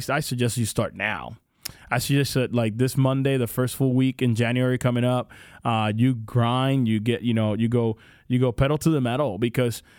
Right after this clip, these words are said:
at the end of the day, you're going to end up a statistic if you don't do something different. So, uh, and the reason why I'm, I'm talking about this right now at the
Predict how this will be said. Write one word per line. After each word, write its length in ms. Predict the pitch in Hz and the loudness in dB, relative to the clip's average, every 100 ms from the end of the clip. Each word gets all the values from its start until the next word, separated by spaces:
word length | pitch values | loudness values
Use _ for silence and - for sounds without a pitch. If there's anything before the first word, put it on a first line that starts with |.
| - - | -14 -2
at 140 | 127 | 0
the 100 | 123 | 2
end 80 | 135 | 2
of 60 | 147 | 2
the 80 | |
day, 320 | 131 147 151 135 | 2 0 2 0
you're 240 | 127 127 | 2 0
going 340 | 117 135 143 | 0 0 0
to 160 | 135 135 | 0 0
end 220 | 131 135 | 0 0
up 140 | 135 131 | 0 -2
a 60 | |
statistic 480 | - 123 143 - 123 | -6 -4 -4 -2 -4
if 120 | 110 | 0
you 60 | 117 | 0
don't 160 | 117 | 0
do 100 | 113 | 0
something 320 | 120 123 110 110 | 0 -2 -2 -2
different. 320 | 120 113 98 | -2 -4 -4
So, 200 | 143 127 - - - | -4 -4 -8 -20 -6
uh, 380 | 139 131 127 127 104 107 | -2 0 -2 -4 -8 -8
and 220 | 110 147 147 | -2 0 2
the 60 | |
reason 260 | 147 160 165 | 0 0 0
why 140 | 151 | 0
I'm, 120 | 147 | 0
I'm 220 | 127 131 117 | 0 0 -2
talking 240 | - 156 143 | -2 0 2
about 220 | 131 123 | -2 -2
this 400 | 175 175 147 - - | 0 0 -2 -6 -2
right 200 | 131 127 | -2 0
now 260 | 139 143 | 0 -2
at 80 | 123 | -2
the 100 | 123 | -4